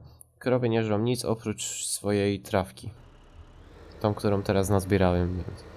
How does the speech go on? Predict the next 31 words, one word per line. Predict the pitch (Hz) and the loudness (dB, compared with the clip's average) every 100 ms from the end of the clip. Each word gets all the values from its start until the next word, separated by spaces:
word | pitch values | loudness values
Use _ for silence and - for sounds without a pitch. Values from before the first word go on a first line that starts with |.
| - - - | -20 -18 -10
zawieziemy | 107 110 107 107 104 | -4 -2 0 0 0
im | 98 | -2
przyczepę. | - - 117 131 147 - - - - - - - - - | -4 -2 0 0 -2 -6 -18 -18 -18 -18 -18 -18 -16 -4
Jak | 107 101 | 0 4
będzie | 120 120 | 4 2
pisało, | - - 104 | 2 2 4
że | 104 | 4
mają | 98 95 | 2 2
na | 95 | 2
sześć | - 95 | 0 0
dni, | 90 113 127 147 - | 0 2 2 2 -4
to | - | -6
to | 101 104 | -2 -2
zostawię | 101 - 107 101 | -2 2 4 4
znowu | 107 110 110 | 4 2 0
tutaj. | - - 123 123 - - - - - - - - - - - - | -6 -2 -2 -2 -8 -18 -18 -18 -18 -20 -20 -20 -20 -18 -18 -10
Mm, | 95 117 - | -8 -6 0
może | 110 107 | 2 2
trochę | 107 104 101 | 0 0 0
krowom | - 123 120 117 | 4 4 6 4
nasypię, | 113 - 120 110 | 4 2 0 4
bo | 107 | 4
one | 101 101 | 4 2
żrą | 107 104 104 101 - - - - - - - | 2 4 2 -2 -12 -18 -18 -18 -18 -16 -4
samą | - 104 107 98 | 4 6 6 2
kiszonkę, | 110 104 120 120 113 | 0 2 4 4 2
samą | 113 107 107 | 4 2 2
trawę | 117 113 107 | 2 4 2
i | |
paszę | 104 113 - | 2 -2 0
mieszaną. | 107 107 104 110 147 | 0 2 2 2 0